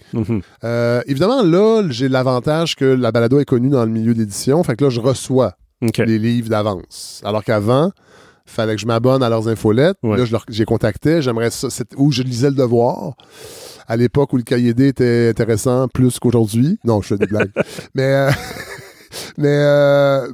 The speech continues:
Speaker 2: mais, mais j-, là, je dis, « Ah, c'est, c'est, cet essai-là, ça, ça serait cool. » Mais là, maintenant, on, là, même, on me propose du monde.
Speaker 1: Ok.
Speaker 2: Ça, c'est le fun.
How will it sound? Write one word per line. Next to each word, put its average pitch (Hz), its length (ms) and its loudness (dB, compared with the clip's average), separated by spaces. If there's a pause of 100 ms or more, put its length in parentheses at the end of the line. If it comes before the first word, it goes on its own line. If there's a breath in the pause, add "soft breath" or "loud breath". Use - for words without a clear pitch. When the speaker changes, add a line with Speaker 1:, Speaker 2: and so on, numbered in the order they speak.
Speaker 2:
mais, 143 440 2 (120)
mais 131 120 -6
j-, 123 100 -10 (840)
là, 165 100 2
je 143 60 0
dis, « 156 80 0
Ah, 247 200 2
c'est, 156 180 -2
c'est, 170 180 0
cet 170 200 -2
essai-là, 196 500 0 (220)
ça, - 180 -2
ça 151 100 0
serait 131 180 -6
cool. » 120 260 -4 (300 soft breath)
Mais 135 60 -6
là, 196 80 2
maintenant, 208 520 0
on, 147 40 0 (120)
là, 190 120 2
même, 190 180 0
on 175 60 4
me 156 60 -4
propose 123 600 0
du 101 100 -12
monde. 117 160 -2
Speaker 1:
Ok. 107 160 -4
Speaker 2:
Ça, - 140 -4
c'est 156 60 2
le 131 60 0
fun. 180 340 0